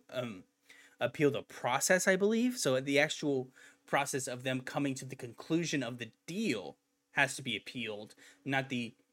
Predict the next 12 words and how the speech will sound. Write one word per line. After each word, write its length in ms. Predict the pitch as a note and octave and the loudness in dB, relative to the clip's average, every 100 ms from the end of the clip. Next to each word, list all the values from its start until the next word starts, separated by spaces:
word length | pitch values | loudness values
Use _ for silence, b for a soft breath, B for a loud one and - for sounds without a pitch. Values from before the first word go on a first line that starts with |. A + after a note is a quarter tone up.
| _ _ _ _ _ _ - B2+ | _ _ _ _ _ _ -18 -8
deal, 340 | - E3+ D3 D3 | -4 2 2 2
not 180 | D3 D3 | 2 0
the 140 | C3+ C3 | 0 -2
decision 580 | C3 - - D#3+ C#3 | -2 -2 0 0 -2
itself. 760 | A#2+ - - - D#3 A2 F#2 - - | -4 -2 0 2 4 2 -2 -12 -16
So 140 | - C3 | -6 -2
you 80 | |
have 140 | C3 B2 | -2 -2
to, 80 | C3 | 0
like, 180 | B2 | 0
almost 240 | B2 A#2+ - | 0 -2 -4
invalidate 1080 | D3 B2+ B2 B2 C3 C#3+ D#3 D#3+ D#3+ - | -4 -6 0 4 4 4 0 -2 -4 -8